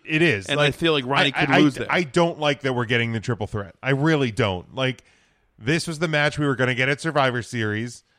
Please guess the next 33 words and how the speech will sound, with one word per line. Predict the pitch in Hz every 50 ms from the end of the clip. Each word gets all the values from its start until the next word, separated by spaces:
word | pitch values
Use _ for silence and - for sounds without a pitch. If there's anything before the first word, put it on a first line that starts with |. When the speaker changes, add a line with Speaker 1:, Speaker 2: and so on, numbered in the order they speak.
| _ _ _ _ _ _ _ _ _ _ _ _ _ _ _
Speaker 1:
We, | - 120 131 131 127 127 127 135 - -
the, | - 127 127 135 135 - 139
the, | 127 113 139 135 127 131 131
that | 123 123 135 135 143 147
match | 143 135 135 - -
got | 160 156 139 147
Nia | 131 127 139 147
Jaxed. | 139 147 147 127 117 123 - - - - - _ _ _ _ _ _ _
Speaker 2:
It | 135 131 - _ _ - -
Speaker 1:
And, | 131 131 135
Speaker 2:
sure | -
Speaker 1:
and | 143 139
Speaker 2:
did. | 139
Speaker 1:
now, | 135 131 131 135 139 139 143 143
you | 143 143 139
know, | 127 131
and | 127 135 135
now | 135 135 139 139
we | 151 143
had | 147 143 127
the | 127
perfect | - - 151 151 147 165 139
opportunity | 175 170 170 175 165 - - 220 262 294 277 233 180 151 135 131 139 151 151 - _ _ _ _ _ _ _ _ _
to | - - 175 160 156 151 151 143 139 139 - _ _ _ _ _ _ _ _ _ _ _ _ _ _ _ _
have | - 104 151 165 170 165
it | 165
at | 160
WrestleMania | 156 156 156 147 - 156 147 165 170 156 139 127 120 120 127 - -
one-on-one. | 127 135 143 143 143 139 139 143 143 131 120
Like, | 123 131 123
and | 160 160
I | 185 226
understand | 269 262 214 170 - - - - 180 180 185 175 160 143 135 123